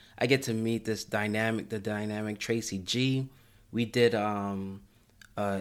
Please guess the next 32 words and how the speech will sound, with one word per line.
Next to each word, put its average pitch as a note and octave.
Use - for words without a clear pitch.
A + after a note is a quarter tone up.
Instagram A2
Live G#2+
for A2
H A2+
B A#2
O's G#2+
I G#2+
May G#2
Destroy A2+
You. A#2
And G#2
just, -
it D#3+
was C#3
just G2
energy. G2+
I A#2+
don't B2
know B2
if A#2
you A2+
guys G#2+
ever G#2
had G#2
a G2
chance G2
to F2+
listen, G#2+
but G2+
if G2
you G#2+
haven't, G#2+